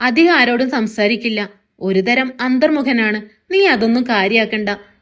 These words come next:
തന്റെ അനിയന്റെ ഉള്ളിലെ പ്രതിഷേധം മറച്ചുവെക്കാൻ സുബൈർ ഒരു കള്ളം പറഞ്ഞു. സൈബ ഭക്ഷണം തയ്യാറാക്കി മേശപ്പുറത്ത് നിരത്തി.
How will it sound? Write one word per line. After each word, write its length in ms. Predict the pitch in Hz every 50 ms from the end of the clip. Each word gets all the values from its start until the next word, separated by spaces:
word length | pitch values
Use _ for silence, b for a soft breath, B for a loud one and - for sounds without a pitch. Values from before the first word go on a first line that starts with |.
| _ _ - 285
തന്റെ 180 | 302 311 311 349
അനിയന്റെ 460 | 339 320 277 254 269 277 277 277 311
ഉള്ളിലെ 480 | 294 262 247 247 254 254 254 254 254 -
പ്രതിഷേധം 540 | 269 240 208 233 226 - 262 262 254 294 277
മറച്ചുവെക്കാൻ 760 | 262 240 226 220 220 - 262 240 240 233 233 233 233 226 233
സുബൈർ 400 | - - 247 220 214 233 262 269
ഒരു 140 | 262 254 262 254
കള്ളം 280 | 247 214 202 220 233 240
പറഞ്ഞു. 400 | 233 220 214 214 214 220 220 214 - b b b b b b b b b
സൈബ 340 | - - 320 320 330 320 370
ഭക്ഷണം 420 | 359 349 285 - - 311 311 311
തയ്യാറാക്കി 580 | 294 302 285 277 277 269 269 269 277 269 269 277
മേശപ്പുറത്ത് 600 | 262 247 226 233 233 277 240 - 262 254 254 254 254
നിരത്തി. 540 | 247 233 220 226 226 220 233 226 220 226